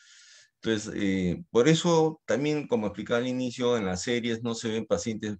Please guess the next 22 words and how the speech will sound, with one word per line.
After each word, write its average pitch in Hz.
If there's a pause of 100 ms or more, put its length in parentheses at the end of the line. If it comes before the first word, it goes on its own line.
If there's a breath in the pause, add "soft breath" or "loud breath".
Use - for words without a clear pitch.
por 82
encima, 98 (340)
muy 160
ocasionalmente 101
por, 78
eh, 82
pacientes, 98
eh, 76
por 80
encima 98
de 92
los 85
cincuenta 85
años, 64
¿no? 151
También 170
se 160
describen, 123
pero 80
muy, 110
muy 110
ocasional. 69